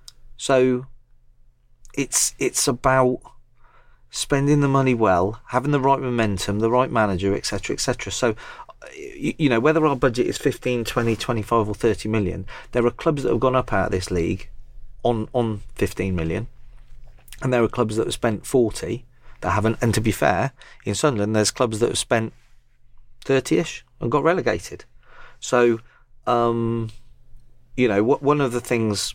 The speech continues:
one of the managers said to me is, "You can spend six thousand pounds on a left back or thirty thousand pounds on a left back in the Championship, and the difference between them sometimes is not a lot. So make sure you spend your money in the right area of the pitch and with the right type of players." So, um,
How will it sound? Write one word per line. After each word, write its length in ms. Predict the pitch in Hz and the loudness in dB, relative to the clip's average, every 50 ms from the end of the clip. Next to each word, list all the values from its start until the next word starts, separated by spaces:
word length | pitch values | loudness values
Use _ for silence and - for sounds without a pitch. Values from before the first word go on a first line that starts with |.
| - | -8
one 180 | - - 117 107 | -2 -2 0 0
of 60 | 101 | 0
the 40 | 101 | 2
managers 380 | 101 101 98 98 92 - 92 | 2 2 2 2 0 -2 -4
said 140 | - - 95 - | -4 -4 -4 -4
to 100 | - 98 | -2 -2
me 100 | 95 98 | -2 -2
is, 120 | 95 - - - - - - - - | -2 -4 -10 -18 -20 -20 -20 -10 -2
"You 140 | - 117 110 | 0 0 0
can 160 | - - 110 | 2 0 -4
spend 320 | 107 - - 120 104 101 - | -2 -2 -2 -2 -2 -2 0
six 240 | - - - - | -2 -2 -2 0
thousand 300 | - 113 104 95 101 92 | 0 0 0 0 -2 -2
pounds 240 | 95 107 104 98 90 | -2 -2 -2 -2 -2
on 100 | 101 98 | -2 -2
a 40 | 98 | -2
left 240 | 98 95 92 - - | -2 -2 -4 -2 -2
back 340 | 92 92 92 - - - - - - - - - | 0 0 0 -2 -6 -12 -14 -16 -16 -14 -12 -6
or 120 | - 92 87 | -6 -6 -2
thirty 340 | - - 123 113 - - | 0 2 2 2 0 0
thousand 300 | 98 95 92 90 90 92 | -2 -2 -2 -2 -2 -4
pounds 300 | 85 90 101 92 87 85 | -4 -2 -2 -2 -2 -2
on 60 | 92 87 | -2 -2
a 40 | |
left 180 | 85 85 85 - | -2 -4 -4 -4
back 180 | - 85 - - | -6 -8 -6 -6
in 40 | 87 | -8
the 60 | 85 | -8
Championship, 500 | - - 87 87 85 87 - 101 - - - | -6 -6 -4 -4 -4 -2 -2 -2 -2 -2 -2
and 140 | - 95 92 | 0 0 2
the 60 | 92 | 2
difference 360 | 90 - 95 - - 117 - | 2 2 0 0 0 -4 -2
between 300 | - - - - 98 90 | -4 -4 -4 -2 -2 -2
them 80 | 92 90 | -2 -2
sometimes 500 | - - 95 90 - - 98 92 90 - | -2 -2 -4 -4 -4 -4 -4 -4 -4 -4
is 140 | - 98 95 | -4 -4 -4
not 200 | 101 90 - - | -4 -4 -4 -2
a 40 | 98 | -2
lot. 280 | 95 92 - - - - - - - - - | -2 -2 -4 -6 -14 -18 -18 -20 -20 -20 -16
So 160 | - - 107 | -8 -2 -2
make 300 | 101 104 120 139 - - | 0 2 2 0 0 -2
sure 480 | - - - 123 101 87 87 92 101 - - - - - - - - | -2 0 2 2 4 4 4 2 2 0 -4 -12 -12 -14 -14 -14 -8
you 100 | - 101 | -6 -6
spend 300 | 92 - - 110 104 101 | -4 -2 -2 -2 -2 0
your 140 | 101 107 107 | 2 2 2
money 260 | 107 107 98 95 92 | 2 2 2 2 2
in 100 | 92 90 | 2 0
the 80 | 95 95 | 0 0
right 200 | 95 101 101 104 | 0 0 0 0
area 280 | - 113 107 101 101 101 | 2 2 2 4 4 2
of 60 | 98 | 2
the 60 | 104 | 0
pitch 320 | - - 98 87 - - - | -2 -2 -4 -4 -4 -4 -6
and 80 | 90 | -6
with 120 | 90 87 92 | -4 -4 -4
the 80 | 95 | -2
right 180 | 95 92 87 - | -4 -4 -4 -6
type 220 | - - 92 98 | -8 -10 -10 -10
of 100 | 95 90 | -8 -6
players." 420 | - 104 90 85 82 80 - - - - - - | -4 -2 -2 -2 -4 -8 -12 -16 -16 -14 -14 -12
So, 340 | - - - 101 98 98 95 - - - - - - - - - - - | -6 -2 0 2 2 2 0 -2 -8 -16 -18 -20 -20 -20 -20 -20 -12 -4
um, 560 | - 101 98 98 98 95 95 95 95 98 95 | 0 2 4 4 4 2 2 0 0 -2 -4